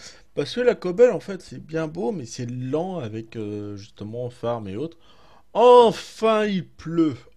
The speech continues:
Oh, le pur bonheur, enfin. Enfin, il flotte. Oh, c'est un bonheur pur, ça, c'est, oh, c'est enfin, enfin quelque chose qui, qui me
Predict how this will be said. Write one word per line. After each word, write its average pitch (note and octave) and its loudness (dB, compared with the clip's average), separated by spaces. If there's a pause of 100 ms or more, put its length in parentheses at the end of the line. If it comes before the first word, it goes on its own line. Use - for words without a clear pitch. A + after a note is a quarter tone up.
(120)
Oh, E3+ 0
le E3 0
pur D3+ -10
bonheur, C#3 -10 (140)
enfin. B2+ -14 (800)
Enfin, F3+ -4
il D#3+ -4
flotte. - -8
Oh, D#3 0
c'est - -16
un B2+ -6
bonheur B2+ -10
pur, B2+ -16
ça, A2 -14
c'est, A2 -20 (100)
oh, A2 -12 (720)
c'est - -14
enfin, A2 -10
enfin B2 -10
quelque A#2 -14
chose A2 -18
qui, A2+ -20
qui - -20
me A2+ -16